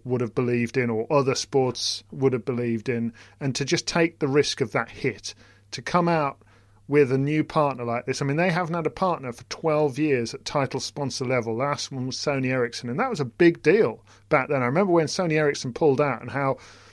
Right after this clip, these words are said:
worrying that was for the W T A circuit, and here they are with a, a partner that is financially worth more, and you've got all the players. I,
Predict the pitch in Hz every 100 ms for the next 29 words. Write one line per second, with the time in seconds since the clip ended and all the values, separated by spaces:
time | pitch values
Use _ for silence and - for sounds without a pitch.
0 | - _ - 127 151 170 156 127 135 143
1 | 143 135 - 120 123 120 120 131 120 -
2 | 131 123 127 123 - 135 131 165 160 135
3 | 117 113 - - - 135 131 127 127 -
4 | - - 151 143 139 120 123 120 - _
5 | - - 160 151 160 - 156 131 135 131
6 | 131 131 117 113 123 - - - _ 143
7 | 135 131 143 135 165 - _ 226 202 202
8 | 190 175 190 139 120 156